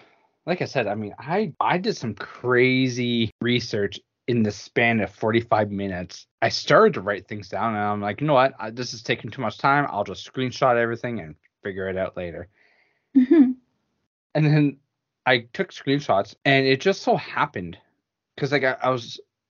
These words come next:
Speaker 1: sitting there trying to think of, okay, w-, well, where do I want my legendary? Because you typically have now figured out that I either stick it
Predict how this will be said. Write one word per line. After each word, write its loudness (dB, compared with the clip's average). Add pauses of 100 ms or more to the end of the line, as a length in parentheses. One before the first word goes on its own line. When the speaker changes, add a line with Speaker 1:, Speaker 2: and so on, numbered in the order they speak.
(100)
Speaker 1:
sitting -4
there 0 (120)
trying -2
to -4
think -8
of, -2
okay, -4
w-, -4
well, 0
where 4
do 6
I 6
want 2
my -2
legendary? -8 (560)
Because 2
you 2
typically -2 (280)
have -8 (100)
now 2
figured -4
out 0
that -2
I -2
either -4
stick -8
it -6